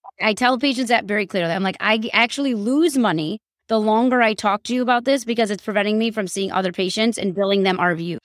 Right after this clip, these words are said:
I said, "So that's number one. Every patient, I tell that because a lot of them think that we get paid the more people we get vaccinated."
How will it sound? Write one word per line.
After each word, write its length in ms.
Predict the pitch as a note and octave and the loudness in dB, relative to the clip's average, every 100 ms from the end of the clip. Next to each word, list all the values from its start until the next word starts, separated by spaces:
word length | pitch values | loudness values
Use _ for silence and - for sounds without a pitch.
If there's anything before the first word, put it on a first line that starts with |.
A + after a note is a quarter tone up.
| _ - | _ 0
I 120 | A3 | 2
said, 240 | B3 A3 | 2 0
"So 180 | - A3+ | 0 0
that's 340 | G#3 B3 - C4 | 2 0 0 0
number 220 | B3+ A#3 | 2 2
one. 320 | G3+ G3+ A#3 - | 0 0 0 -2
Every 260 | A3 A3+ B3 | -2 0 0
patient, 440 | A#3+ A3 A3+ A3 - | 0 0 -2 -2 -2
I 120 | G3 | -2
tell 260 | F3+ G3 G3 | 0 0 2
that 320 | A3 B3 A#3 | 2 2 0
because 240 | G#3+ A3 | -2 0
a 80 | G3+ | 0
lot 220 | G3+ F#3+ | 0 0
of 60 | A3 | 0
them 140 | A3 | -2
think 220 | G#3 G#3 F#3 | -2 -2 0
that 220 | G3 - | 0 0
we 140 | F#3 | -2
get 200 | G3+ - | -2 -2
paid 440 | - A#3 G#3 F3+ F3 _ _ _ | 0 2 2 0 -6 _ _ _
the 80 | G3+ | 0
more 200 | G#3 G#3+ | 2 2
people 260 | A3 A3+ | -2 -2
we 60 | G#3+ | 0
get 160 | G3+ F#3 | 0 0
vaccinated." 560 | D#3+ - D#3 - - | -2 -4 -8 -8 -10